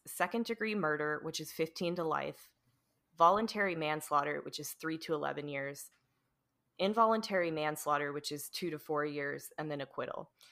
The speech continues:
And with each of these varying charges, there were also two options for each. And with all of those options, which I won't go into 'cause they're very, uh,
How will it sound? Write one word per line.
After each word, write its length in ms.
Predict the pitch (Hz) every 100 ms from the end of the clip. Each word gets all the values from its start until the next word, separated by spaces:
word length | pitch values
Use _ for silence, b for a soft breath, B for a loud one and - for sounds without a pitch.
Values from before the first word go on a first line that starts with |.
| B B
And 120 | - 180
with 180 | 180 -
each 240 | 220 240 -
of 140 | 208
these 260 | 208 202 156
varying 840 | 151 160 156 165 160 156 147 143 -
charges, 800 | - 143 151 151 170 180 175 - -
there 120 | 160
were 140 | 156
also 400 | - 156 160 170 156
two 260 | - 165
options 500 | - 135 - 151 143
for 240 | - 147 127 -
each. 440 | 147 - - - b b b b b -
And 360 | 165 165 160 160
with 180 | 170 165 -
all 200 | 175 202
of 80 | 196
those 220 | 185 165
options, 520 | 147 151 - 151 143
which 160 | 147 147
I 80 |
won't 220 | 147 160 160
go 160 | 156
into 280 | 143 143 147
'cause 180 | 139 143
they're 120 | 147
very, 640 | 139 143 147 147 139 139 - -
uh, 200 | 147 139